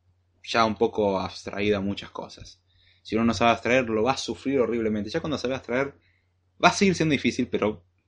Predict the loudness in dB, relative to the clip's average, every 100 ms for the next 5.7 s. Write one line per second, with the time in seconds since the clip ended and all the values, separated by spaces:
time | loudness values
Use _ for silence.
0 | -20 -16 -6 -4 -2 -2 -2 -8 -14 _
1 | _ _ _ _ _ _ 2 2 2 -2
2 | -2 0 0 -2 -2 -2 -2 -2 -4 -2
3 | 2 2 2 0 -2 -4 -4 -4 -4 -6
4 | -6 -4 -4 -6 -8 -10 -10 -12 -12 -10
5 | -10 -14 -14 -8 -6 -6